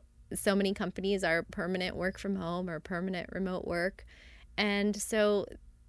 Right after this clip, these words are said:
it's just like this whole new world is opening up for people, not just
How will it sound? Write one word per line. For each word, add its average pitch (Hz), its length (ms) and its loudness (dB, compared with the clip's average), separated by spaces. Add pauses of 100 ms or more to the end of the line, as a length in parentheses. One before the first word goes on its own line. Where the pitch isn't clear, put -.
(140)
it's - 220 -2
just 233 220 -2
like 254 180 -2
this 220 180 -4
whole 220 400 -2
new 254 220 4
world 202 460 0
is 180 160 -2 (100)
opening 202 460 0
up 175 420 -2 (440)
for 262 200 0
people, 139 640 0 (300)
not 214 420 2
just 247 420 0